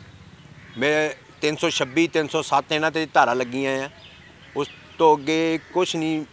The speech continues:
ਹੋਇਆ, ਨਾ ਬੰਦੇ ਫੜ ਹੋਏ ਇਹਨਾਂ ਕੋ, ਨਾ ਕੁਛ ਹੋਇਆ। ਸੱਤ ਮਹੀਨਿਆਂ ਦਾ ਨਾ ਇਹਨਾਂ ਨੇ ਪੀ ਓ ਘੋਸ਼ਿਤ ਕੀਤਾ ਕੋਈ ਵੀ ਬੰਦਾ, ਹੈਂ। ਸਿਟੀ ਥਾਣੇ ਵਾਲਿਆਂ ਕੋ ਮਾਮਲਾ ਚੱਲ ਰਿਹਾ ਵਾ,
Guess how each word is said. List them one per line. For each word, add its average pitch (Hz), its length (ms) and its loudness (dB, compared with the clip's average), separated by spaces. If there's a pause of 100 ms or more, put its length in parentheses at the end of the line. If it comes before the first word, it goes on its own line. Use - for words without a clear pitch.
(100)
ਹੋਇਆ, 139 280 4
ਨਾ 151 180 4
ਬੰਦੇ 135 360 0
ਫੜ 147 300 0
ਹੋਏ 151 220 0
ਇਹਨਾਂ 160 220 0
ਕੋ, 160 320 -4
ਨਾ 151 200 2
ਕੁਛ 147 280 -2
ਹੋਇਆ। 160 300 4 (260)
ਸੱਤ 175 280 2
ਮਹੀਨਿਆਂ 151 480 2
ਦਾ 160 120 6
ਨਾ 156 260 6
ਇਹਨਾਂ 175 120 4
ਨੇ 185 80 6
ਪੀ 170 220 0
ਓ 175 100 6
ਘੋਸ਼ਿਤ 156 360 2
ਕੀਤਾ 160 300 2
ਕੋਈ 165 220 0
ਵੀ 165 120 -2
ਬੰਦਾ, 156 340 2 (600)
ਹੈਂ। 175 180 4
ਸਿਟੀ 160 400 -6
ਥਾਣੇ 151 220 2
ਵਾਲਿਆਂ 156 220 4
ਕੋ 151 320 0
ਮਾਮਲਾ 131 380 4
ਚੱਲ 156 240 2
ਰਿਹਾ 170 200 4
ਵਾ, 160 160 4